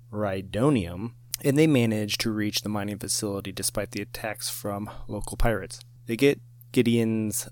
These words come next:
coordinates from the terminal, but the Mandalorian is forced to remove his helmet in front of others for the first time, uh, since he took his Mandalorian oath. They, the pair are confronted by Mayfield's old Imperial commanding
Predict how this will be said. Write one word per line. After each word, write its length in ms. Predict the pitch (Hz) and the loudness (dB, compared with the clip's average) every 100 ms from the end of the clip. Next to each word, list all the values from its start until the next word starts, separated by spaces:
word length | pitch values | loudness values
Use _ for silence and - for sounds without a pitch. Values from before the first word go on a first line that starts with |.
| - | -12
coordinates 440 | - 139 131 127 117 | 2 4 6 2 2
from 180 | 120 107 | 2 2
the 80 | |
terminal, 480 | 104 123 117 113 110 | 2 2 4 4 2
but 200 | 95 95 | 0 -4
the 60 | 104 | -2
Mandalorian 480 | 107 110 104 107 104 | 0 0 0 0 -2
is 100 | 101 | -2
forced 220 | 110 - | -2 0
to 60 | 113 | 0
remove 260 | 120 151 | 2 2
his 160 | 143 - | 0 -2
helmet 440 | 113 107 107 107 | -2 -2 -2 -6
in 120 | - 110 | -8 -10
front 400 | - - 170 - | -6 -4 -4 -4
of 180 | 120 208 - - - - | -6 -6 -12 -20 -18 -6
others 300 | 117 110 104 | -2 0 0
for 100 | 107 | -4
the 80 | 107 | -4
first 300 | - 120 - | -2 -2 -2
time, 340 | 107 104 110 - - - | -2 -2 -4 -10 -14 -6
uh, 180 | 113 107 | -4 -2
since 220 | - 110 | 0 0
he 80 | 104 | 0
took 300 | - 117 - 104 101 | 0 0 -2 -12 0
his 320 | - 110 - - - - - 123 | 2 2 -2 -8 -20 -20 -6 0
Mandalorian 560 | 104 98 95 95 98 - | 0 0 -2 -2 -2 4
oath. 340 | 135 135 - | 4 4 -2
They, 580 | 107 107 101 98 98 98 | -10 -4 -4 -2 -6 -6
the 100 | 120 | 6
pair 400 | 101 127 127 127 | 12 12 12 2
are 200 | - 104 | 0 0
confronted 440 | 101 107 113 110 107 | -2 -4 -2 -2 0
by 180 | 101 101 | 0 0
Mayfield's 540 | 104 104 - 101 101 | -2 0 2 2 4
old 240 | 131 123 120 | 4 4 4
Imperial 540 | 110 - 110 107 101 | 8 8 8 2 0
commanding 680 | - 117 117 117 113 110 | -2 0 0 0 0 -2